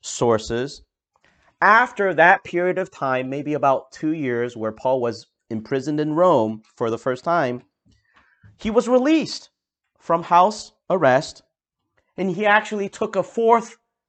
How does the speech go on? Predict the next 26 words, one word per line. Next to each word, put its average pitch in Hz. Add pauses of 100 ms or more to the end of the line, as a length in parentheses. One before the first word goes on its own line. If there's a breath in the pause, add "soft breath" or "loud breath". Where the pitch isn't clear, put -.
(100)
missionary 170
journey. 151 (260)
The 143
book 190
of 160
Acts 160
records 131
three 240
missionary 147
journeys 113
of -
Paul, 95 (360)
the 120
third 170
one 127
ending 131
up 127
in 143
Rome, 107 (260)
Acts 107
twenty-eight, 107
where 107
he's 110
under 107
house 101
arrest. 90